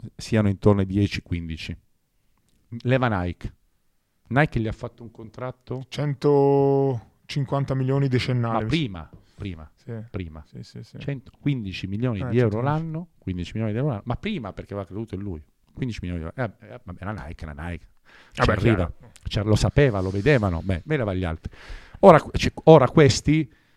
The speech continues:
Speaker 1: eh, triplicheranno ovviamente, no? Perché stiamo parlando di Fastweb, di Caffè Lavazza, stiamo parlando di Gucci, cioè stiamo parlando di, di brand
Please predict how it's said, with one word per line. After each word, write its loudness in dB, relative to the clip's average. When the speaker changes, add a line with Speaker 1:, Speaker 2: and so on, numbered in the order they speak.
Speaker 1:
eh, -10
triplicheranno 4
ovviamente, -8
no? -12
Perché -18
stiamo -14
parlando -8
di -10
Fastweb, 6
di -4
Caffè -2
Lavazza, 4
stiamo -2
parlando -4
di -12
Gucci, -6
cioè -2
stiamo -2
parlando 0
di, -8
di -2
brand 4